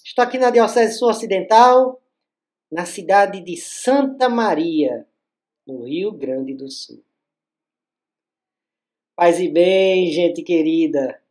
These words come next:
Sempre uma alegria a gente se encontrar aqui, não é? Se encontrar nessa roda de conversa em torno da eclésia, <laughs> da comunidade.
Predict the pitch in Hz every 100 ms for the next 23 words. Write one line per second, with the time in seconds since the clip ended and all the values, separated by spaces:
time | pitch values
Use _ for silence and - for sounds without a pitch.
0 | _ _ _ - - - 214 226 220 202
1 | 196 185 170 180 160 160 170 170 180 -
2 | - 185 185 214 208 190 185 180 180 175
3 | 190 269 - _ _ _ _ _ _ _
4 | _ _ _ _ _ _ - 165 175 165
5 | 151 170 180 185 170 160 151 165 135 151
6 | 156 147 147 147 135 156 160 170 156 151
7 | 180 185 185 196 202 220 - _ _ _
8 | _ _ _ _ _ _ _ _ 170 170
9 | 180 185 - 185 185 151 143 135 - _
10 | _ - - - - _ _ _ _ _
11 | _ _ - 156 180 175 170 165 147 139
12 | 139 135 135